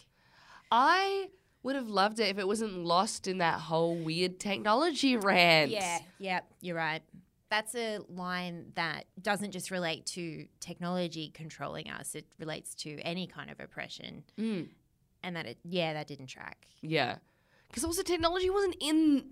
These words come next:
Speaker 1: there wasn't technology in the movie.
Speaker 2: Yeah.
Speaker 1: They all had, like, the oldest cell phones in the
Speaker 2: Yeah.
Speaker 1: world. That, like, at no point was anyone controlled or influenced by technology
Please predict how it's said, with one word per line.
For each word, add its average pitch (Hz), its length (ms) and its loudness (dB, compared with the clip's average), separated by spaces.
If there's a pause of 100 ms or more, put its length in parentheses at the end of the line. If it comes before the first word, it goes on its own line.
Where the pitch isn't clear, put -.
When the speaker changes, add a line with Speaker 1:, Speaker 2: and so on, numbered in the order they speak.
(120)
Speaker 1:
there 311 100 2
wasn't 330 260 2
technology 311 380 2
in 285 400 2
the 277 80 6
movie. 196 720 4 (100)
Speaker 2:
Yeah. 151 360 -10 (380)
Speaker 1:
They 233 100 2
all 262 160 8
had, 285 100 4
like, 233 260 2
the 220 160 -4
oldest 220 440 0
cell 196 180 2
phones 190 300 0
in 190 80 -2
the 185 100 2
Speaker 2:
Yeah. 147 40 2
Speaker 1:
world. 175 600 2 (720)
That, 214 240 2
like, 196 260 4 (460)
at 208 120 2
no 214 340 6
point 190 560 2 (920)
was 185 180 2
anyone 180 400 4
controlled 156 840 -2 (100)
or 143 240 0
influenced 151 580 -6
by 147 140 0
technology 135 1000 -4